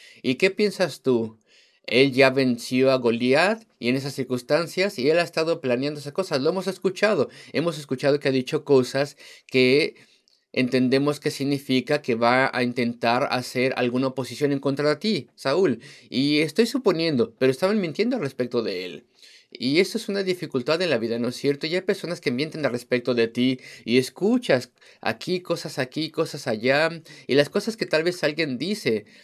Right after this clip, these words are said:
en contra de ti, esos oponentes, aquellos que no te caen bien debido a tu fe. Perdón, no que no te caigan bien, sino que tú no les caes bien a ellos.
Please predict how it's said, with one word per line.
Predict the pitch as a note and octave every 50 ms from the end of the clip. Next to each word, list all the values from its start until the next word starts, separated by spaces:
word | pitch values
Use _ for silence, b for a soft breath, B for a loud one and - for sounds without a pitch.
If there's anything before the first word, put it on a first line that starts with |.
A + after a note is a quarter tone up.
| B B
en | B B2+
contra | B2 C#3+ D3+ D3+ D3+ E3
de | D3+ C3+
ti, | B2+ D#3
esos | F3 - F3+ -
oponentes, | E3 D3+ - B2 A#2+ C3+ D3+ E3 - D3+ B2+
aquellos | C3 - D3 D3+ D3+
que | - D3+
no | D3 D3
te | - D3 C#3
caen | - B2+ B2 C3+ A#2+
bien | B2 D3 E3+ F#3 F3 D3
debido | A#2 A2+ A#2 C#3 C#3+ E3
a | D#3
tu | - B2
fe. | - - - A2+ C3+ A#2 D#2 - b b b b b
Perdón, | - B2 C#3+ E3 D#3+
no | E3+ F#3
que | F3+ G3 - -
no | D#3 D#3+ E3+
te | - E3
caigan | D3 C#3+ D3+ D3 D3+ D3
bien, | D3+ D3
sino | D3+ C#3 B2
que | - B2+
tú | B2+ E3+
no | F#3 F#3
les | E3+ E3 E3
caes | - D3+ C3 C3
bien | B2+ D#3 F#3 G3+ G3
a | F3 C3+
ellos. | B2 A#2+ A#2 G#2 G#2 G#2 G2+